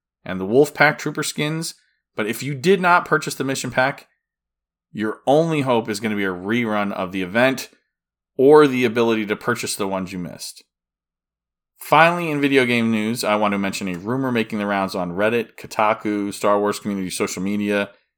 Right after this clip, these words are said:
aggregators like Star Wars News dot net. The open-world Ubisoft Star Wars game may be closer to a release than maybe even the Eclipse game from Quantic Dreams. The Ubisoft game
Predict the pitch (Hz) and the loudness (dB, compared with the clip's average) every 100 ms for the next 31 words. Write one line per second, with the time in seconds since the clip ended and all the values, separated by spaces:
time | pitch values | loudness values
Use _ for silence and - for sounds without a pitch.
0 | _ - 104 110 104 110 107 107 107 98 | _ 0 2 2 0 0 2 0 0 -2
1 | - - 104 101 101 98 104 101 98 87 | -2 2 4 4 2 0 -2 -4 -2 -4
2 | 85 107 113 107 - _ _ _ _ _ | 0 0 2 0 -8 _ _ _ _ _
3 | _ _ _ _ - 123 131 143 160 143 | _ _ _ _ -2 2 4 4 2 4
4 | 139 135 123 127 135 - 131 123 - 117 | 4 4 2 0 0 2 2 2 2 4
5 | 120 131 120 123 123 120 107 107 139 156 | 4 2 0 0 0 0 0 2 2 0
6 | 139 - 120 - 117 113 104 101 101 113 | -2 2 0 0 -4 -2 0 0 -2 -2
7 | - 113 104 101 - 101 101 107 113 120 | 0 0 0 -2 -6 -4 -2 2 4 4
8 | 117 - 104 - 156 - - 110 95 - | 2 -2 -12 2 4 4 0 -2 -2 -2
9 | 110 - 139 135 120 120 185 170 - - | -2 4 4 4 0 -6 -6 -6 -8 -10
10 | - _ _ _ _ _ _ _ - 120 | -12 _ _ _ _ _ _ _ -8 -2
11 | 131 - 165 220 226 - 90 73 - 90 | -2 -2 -2 2 2 2 -2 -4 -10 -10
12 | 80 87 | -8 -8